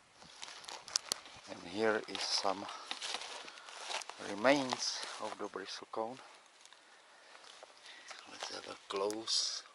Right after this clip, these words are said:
look. Well, how old was this bristlecone before it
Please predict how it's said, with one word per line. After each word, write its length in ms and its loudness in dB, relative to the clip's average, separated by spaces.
look. 380 -6
Well, 280 12
how 220 12
old 500 12
was 320 2
this 160 4
bristlecone 720 6
before 540 8
it 320 4